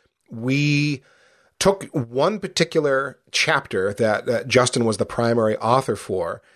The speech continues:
and went into detail about exactly how to manage cloud native applications, what that means and what that looks like and the kind of metrics you look at and how you think about them, 'cause it's a very different world.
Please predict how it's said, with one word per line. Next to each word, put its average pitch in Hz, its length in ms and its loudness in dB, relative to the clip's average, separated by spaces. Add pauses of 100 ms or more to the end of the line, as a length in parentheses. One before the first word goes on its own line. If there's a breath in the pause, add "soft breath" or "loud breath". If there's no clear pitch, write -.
(240 soft breath)
and 120 420 -2
went 139 240 2
into 143 260 0
detail 107 720 -2
about 113 560 0
exactly 120 440 0
how 117 100 0
to 120 80 2
manage 113 800 0
cloud 120 340 2
native 120 480 -2
applications, 117 920 2
what 117 200 -2
that 143 200 0
means 123 480 0
and 104 140 -6
what 113 160 0
that 113 180 -4
looks 135 280 0
like 104 240 0
and 101 180 -8
the 104 60 -4
kind 113 180 -2
of 117 60 2
metrics 131 420 0
you 113 80 0
look 104 160 2
at 101 80 0
and 101 120 -2
how 104 40 -2
you 117 160 -8
think 180 380 2
about 101 320 -6
them, 104 120 -10
'cause 104 80 -8
it's 113 140 -4
a 123 60 -2
very 165 240 2
different - 400 -2
world. 117 420 0